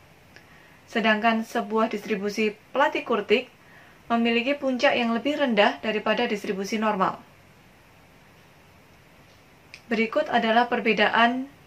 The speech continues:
di grafik. Grafik merah adalah grafik yang mesokurtik atau normal,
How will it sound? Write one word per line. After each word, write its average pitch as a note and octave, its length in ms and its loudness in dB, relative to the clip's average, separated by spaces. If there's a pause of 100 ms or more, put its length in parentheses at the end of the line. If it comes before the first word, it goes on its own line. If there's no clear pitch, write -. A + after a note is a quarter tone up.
(540)
di A#3+ 240 -2
grafik. G3 640 2 (920)
Grafik C#4 380 2
merah A#3 340 4
adalah G#3+ 480 2
grafik G#3+ 460 -2
yang G#3 260 0
mesokurtik G#3+ 1080 -2 (180)
atau G3 300 -4
normal, F#3+ 520 0